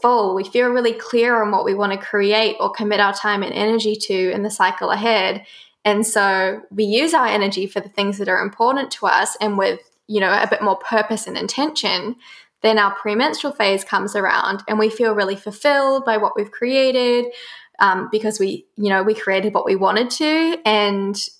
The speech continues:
then we can settle into the slower pace of the premenstrual phase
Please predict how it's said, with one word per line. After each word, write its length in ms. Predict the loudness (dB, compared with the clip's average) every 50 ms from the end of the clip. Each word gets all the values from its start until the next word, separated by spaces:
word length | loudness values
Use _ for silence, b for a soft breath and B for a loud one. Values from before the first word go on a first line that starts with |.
| _ _ _ -10
then 320 | -2 2 2 2 4 2 2
we 100 | 0 0
can 600 | 0 0 0 0 2 0 0 -2 -4 -4 -6 -6
settle 500 | -6 -4 -2 0 2 2 4 2 2 2
into 380 | 0 -2 -2 -2 -2 -4 -4 -6
the 120 | -6 -4
slower 460 | -4 -2 0 0 0 2 0 0 -2
pace 400 | -2 -4 -2 -2 -2 -2 -4 -6
of 100 | -8 -8
the 60 | -8
premenstrual 640 | -8 -6 -4 -4 -4 -4 -4 -6 -6 -6 -4 -4 -4
phase 520 | -2 0 0 0 0 0 0 -2 -4 -6